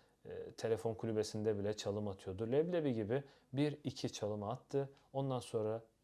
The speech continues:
içeriye çevirdiği topta savunma oyuncusu, stoper oyuncusu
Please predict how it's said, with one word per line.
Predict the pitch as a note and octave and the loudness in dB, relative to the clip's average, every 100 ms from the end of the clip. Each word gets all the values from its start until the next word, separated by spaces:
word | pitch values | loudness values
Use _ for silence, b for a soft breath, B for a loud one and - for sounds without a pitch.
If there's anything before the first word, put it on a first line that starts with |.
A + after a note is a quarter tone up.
| _ | _
içeriye | - - B2+ A#2+ | -4 0 4 4
çevirdiği | - A2 G2+ G2 F#2+ | 2 2 2 -2 0
topta | G2 - B2+ B2+ B B _ | -2 2 4 4 B B _
savunma | - - G#2 G#2 A#2 C3 | -14 0 2 2 2 2
oyuncusu, | A2 F#2+ - | 0 -4 -10
stoper | - A2 - C3+ | -2 0 4 4
oyuncusu | A#2 G2 F#2+ - B2+ | 4 0 -4 2 2